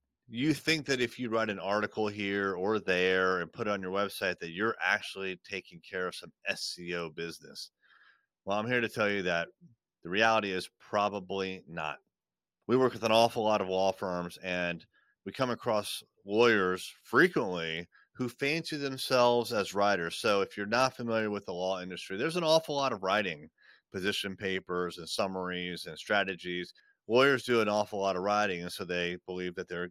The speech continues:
good writers. Now, they may be able to write in a good way and maybe in a good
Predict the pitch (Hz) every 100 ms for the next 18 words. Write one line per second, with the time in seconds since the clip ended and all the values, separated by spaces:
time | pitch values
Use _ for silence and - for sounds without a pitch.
0 | - 82 82 143 143 87 101 104 123 143
1 | 117 113 107 98 98 85 101 104 101 92
2 | 87 80 80 - 107 95 82 82 160 127
3 | 98 104 107 92 90 87 87 82 87 _
4 | - 101 95